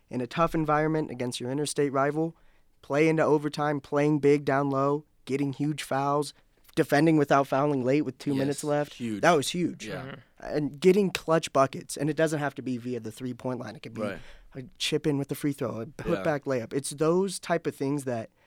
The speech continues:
Speaker 1: just speaks volumes to how we've been able to perform throughout the year. So just another one to the books, in my opinion.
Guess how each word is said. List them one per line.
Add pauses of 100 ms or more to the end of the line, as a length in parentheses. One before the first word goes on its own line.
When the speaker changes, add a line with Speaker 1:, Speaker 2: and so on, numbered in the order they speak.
(420)
Speaker 1:
just (400)
speaks
volumes
to (240)
how
we've
been
able
to
perform
throughout
the
year.
So (460)
just
another
one
to
the
books,
in
my
opinion.